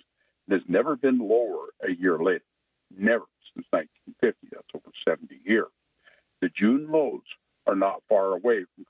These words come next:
current levels. Should new lows be made, it could be another positive for investors going out a year or more. So time to start looking maybe at the long term, not the short term. Looking at a chart here, we see that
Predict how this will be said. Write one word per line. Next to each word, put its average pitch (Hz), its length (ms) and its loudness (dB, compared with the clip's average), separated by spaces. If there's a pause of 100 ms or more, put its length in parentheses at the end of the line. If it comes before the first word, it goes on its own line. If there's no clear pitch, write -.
current 80 280 -4
levels. 120 360 -2 (500)
Should - 240 -4
new 101 180 2
lows 113 320 2
be 107 120 -4
made, 120 360 0 (440)
it - 120 -2
could 185 140 -2
be 226 140 0
another 127 260 0 (160)
positive 117 540 -2
for 90 100 0
investors 82 560 -4 (180)
going 87 280 -2
out 90 240 0 (100)
a - 80 -4 (140)
year - 160 -8 (120)
or - 220 -6
more. - 300 0 (260)
So 76 140 0 (600)
time 113 220 0
to - 80 -16
start - 260 0
looking 98 300 0
maybe 85 420 -4
at - 120 -12
the - 180 -2
long 101 240 0 (140)
term, 98 280 -4 (440)
not 85 340 0
the - 80 -8 (240)
short 113 160 2 (160)
term. - 320 -4 (500)
Looking 101 360 2
at 85 100 -2
a 82 60 -20 (100)
chart 120 300 0
here, 110 180 0
we 87 160 -4 (100)
see 110 180 4
that - 120 -2